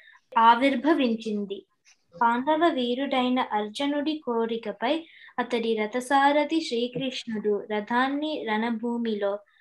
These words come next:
మోహరించిన రెండు సైన్యాల మధ్యకు తెచ్చాడు. అర్జునుడు రెండు వైపుల పరికించి చూడగా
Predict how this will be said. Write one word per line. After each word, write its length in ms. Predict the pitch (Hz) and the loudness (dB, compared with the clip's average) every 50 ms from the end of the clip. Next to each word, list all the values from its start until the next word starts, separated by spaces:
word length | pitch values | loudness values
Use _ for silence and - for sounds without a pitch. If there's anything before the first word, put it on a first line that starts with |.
| _ _ _ _ _ - - | _ _ _ _ _ -8 -4
మోహరించిన 1080 | 214 214 220 233 247 247 254 302 311 294 269 247 233 233 226 226 - 247 233 233 240 233 | 0 2 4 4 4 2 2 -2 -2 0 0 -2 -2 -2 -6 -6 -6 -6 -2 -2 -2 -2
రెండు 380 | 208 214 214 214 226 247 302 | -2 -2 -2 -2 -2 -2 -2
సైన్యాల 680 | 302 294 269 240 233 233 240 240 254 262 269 285 311 | -2 -2 -2 -2 -2 -2 -2 0 2 2 4 4 2
మధ్యకు 600 | 311 285 240 220 214 208 202 - 214 208 - - | 2 0 0 -2 -4 -4 -6 -8 -10 -10 -8 -8
తెచ్చాడు. 800 | 320 311 - 247 226 226 - - - 208 196 190 190 196 - - _ _ _ _ _ _ _ _ - | -8 -4 -4 -4 -4 -6 -10 -10 -6 -6 -6 -6 -8 -10 -14 -16 _ _ _ _ _ _ _ _ 2
అర్జునుడు 800 | 226 226 226 226 226 226 311 320 320 302 269 220 226 226 220 220 226 | 2 4 4 2 0 -2 -2 0 0 0 0 2 2 2 2 0 0
రెండు 360 | 220 214 220 220 226 247 302 | -2 -2 -2 -2 0 0 0
వైపుల 600 | 311 285 262 240 226 233 233 - 247 240 247 247 | 0 2 2 2 2 2 2 0 -2 -2 -2 -4
పరికించి 840 | 240 - 226 214 214 220 220 220 - 233 233 240 233 - - 302 311 - - | -4 -4 -2 -2 -2 -4 -4 -6 -8 -6 -6 -6 -6 -6 -8 -10 -8 -8 -6
చూడగా 540 | 220 214 208 196 196 196 196 208 196 196 | -2 -2 -2 -2 -4 -6 -4 -4 -4 -4